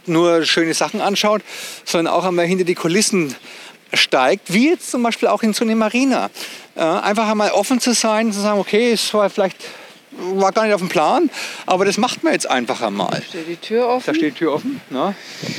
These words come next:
Speaker 2: Ja,
Speaker 1: Da ist
Speaker 2: ich möchte noch anmerken, also wir sind ja in Corona-Zeiten hier unterwegs.
Speaker 1: Ja.
Speaker 2: In Spanien ist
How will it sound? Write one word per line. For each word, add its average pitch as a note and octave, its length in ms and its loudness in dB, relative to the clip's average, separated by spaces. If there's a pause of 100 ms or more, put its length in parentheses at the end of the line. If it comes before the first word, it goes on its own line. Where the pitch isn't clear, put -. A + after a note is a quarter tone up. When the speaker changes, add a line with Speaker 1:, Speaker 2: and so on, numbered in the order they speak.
(220)
Speaker 2:
Ja, A3+ 80 -2
Speaker 1:
Da A#3+ 140 2
ist B3+ 240 0
Speaker 2:
ich A#3 80 4
möchte A#3+ 320 2
noch A3+ 260 0 (200)
anmerken, B3 720 4
also A3+ 440 2 (280)
wir G#3+ 240 2
sind A3 320 2 (160)
ja G#3 180 2
in G3 300 2
Corona-Zeiten C4 760 2
hier C4+ 140 4
unterwegs. B3+ 640 2
Speaker 1:
Ja. D3 100 -4 (320)
Speaker 2:
In A#3 120 2
Spanien A#3 680 2
ist - 400 -4